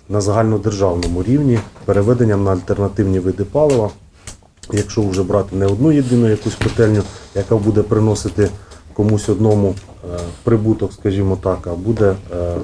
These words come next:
на загальнодержавному рівні нам буде працювати і повністю перевести все місто на альтернативу. Тому я рахую, що цікавиться держава, Мінрегіон на цьому стоїть, у нас не одна нарада була з Мінрегіоном.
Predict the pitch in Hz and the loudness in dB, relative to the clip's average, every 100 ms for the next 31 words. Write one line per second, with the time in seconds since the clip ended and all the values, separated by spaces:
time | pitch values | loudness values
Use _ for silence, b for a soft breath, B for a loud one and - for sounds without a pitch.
0 | - - _ - - - - 101 95 104 | -10 -20 _ -20 -20 -20 -10 -4 2 2
1 | 104 95 98 104 104 104 120 131 95 92 | 2 2 2 2 2 2 2 2 2 0
2 | 90 104 95 - B B B 92 95 104 | -2 -2 -2 -4 B B B -2 -2 2
3 | 117 117 101 87 113 110 101 90 - 92 | 2 2 0 0 0 0 0 -6 -2 -2
4 | 92 - 90 101 104 - 92 92 92 98 | -2 -6 -6 -2 -4 -4 -2 -2 -2 -2
5 | 92 92 - - - B B - 107 117 | -2 -2 -6 -12 -10 B B -2 2 4
6 | 113 110 - 101 - 110 95 - 95 110 | 4 2 -4 -6 -2 0 0 -2 -6 -6
7 | - 107 107 101 101 101 107 151 156 139 | -2 0 0 0 -2 -2 0 2 2 0
8 | B B - 104 107 104 120 156 147 135 | B B -2 0 2 4 4 4 4 2
9 | 135 131 123 - 120 113 107 104 - 104 | 4 2 0 0 0 0 -2 -4 -2 0
10 | 107 104 104 104 104 95 98 98 101 101 | 2 2 2 2 2 0 2 2 2 2
11 | 98 101 101 95 87 | 2 2 2 0 -2